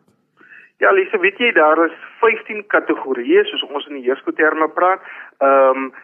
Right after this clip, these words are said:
en dit is nou die groot vee, klein vee, statiese diere, ehm, suiwelbereiding, kulinaire kuns, ehm, en, en de, dan word dit natuurlik afgebreek in, in, jy weet,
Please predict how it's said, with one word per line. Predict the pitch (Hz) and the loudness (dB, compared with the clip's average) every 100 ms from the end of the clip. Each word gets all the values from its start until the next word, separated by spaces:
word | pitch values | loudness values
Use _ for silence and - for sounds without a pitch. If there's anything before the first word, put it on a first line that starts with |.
| - - - | -20 -12 -6
en | 151 | 0
dit | 160 | 0
is | - 180 | 0 0
nou | 175 156 | 0 0
die | 156 - - - | -2 -6 -8 0
groot | 262 175 - | 2 2 -2
vee, | 170 165 160 - - | 0 2 0 -4 -2
klein | 175 165 156 - | 0 2 -2 -4
vee, | 147 143 139 _ _ _ | -2 -2 -4 _ _ _
statiese | 170 165 160 156 151 123 | 0 0 0 -6 -10 -16
diere, | 120 123 131 131 127 - - - | -18 -8 0 0 0 -8 -20 -16
ehm, | 123 117 117 110 - _ - | -4 -2 -2 -8 -20 _ -2
suiwelbereiding, | 175 160 156 131 120 120 120 123 - | 0 2 0 0 -2 -2 -4 -8 -6
kulinaire | 135 131 123 117 120 117 139 | -4 -4 -4 -4 -4 -4 -4
kuns, | 127 123 _ - - - | -4 -8 _ -20 -20 -10
ehm, | 127 120 120 117 | -2 -2 -2 -6
en, | 139 131 | -12 -10
en | 139 131 - _ - - | -12 -14 -20 _ -20 -6
de, | 123 117 | -4 -2
dan | 131 165 | -2 0
word | 190 180 160 | 0 2 0
dit | 160 | -2
natuurlik | 147 156 147 143 - 160 | -4 -2 -2 -2 0 -2
afgebreek | - 165 131 131 131 - 127 | -2 -8 -6 -2 -2 -4 -14
in, | 120 120 123 | -16 -18 -18
in, | 117 113 110 107 | -20 -20 -20 -20
jy | 113 | _
weet, | 113 | -20